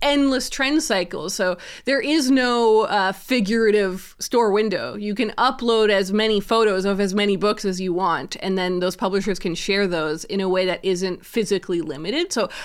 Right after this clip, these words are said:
I think that's kind of probably a really big deal. And <laughs> I do think that a big part of it for Instagram and for BookTube is aesthetic focused. And I don't think that's bad. Like, I love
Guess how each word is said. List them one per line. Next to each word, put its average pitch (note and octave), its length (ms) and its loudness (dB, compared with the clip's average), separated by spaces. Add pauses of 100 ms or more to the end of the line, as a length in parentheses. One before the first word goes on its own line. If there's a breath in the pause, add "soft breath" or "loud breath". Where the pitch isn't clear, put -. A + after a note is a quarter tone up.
I B3+ 60 2
think G#4 140 2
that's E4 160 0
kind A#3+ 180 0
of F3+ 120 -4 (540)
probably F#3+ 400 0
a D#3+ 60 -2
really F3 200 -2
big F3 240 -6
deal. E3+ 500 0
And F#3 640 -2 (220)
<laughs> F#4 540 -6
I C#4+ 140 4
do D4+ 280 2
think D#4+ 380 -2
that G#3+ 320 0
a G3+ 80 0
big G#3+ 400 -6
part G#3 280 -4
of A3 140 0
it A#3 280 -2 (140)
for - 280 -4
Instagram G#3 680 0
and F3 120 -8
for E3+ 160 -6
BookTube G3+ 800 -2
is F#3 500 0 (220)
aesthetic - 680 -4 (120)
focused. - 720 -8
And F3 200 -4
I F#3 80 0
don't D#4+ 120 0
think A#4 140 -2
that's D#4 140 -2
bad. A#3+ 400 0
Like, G3 180 0
I B3 220 2
love G#3 720 0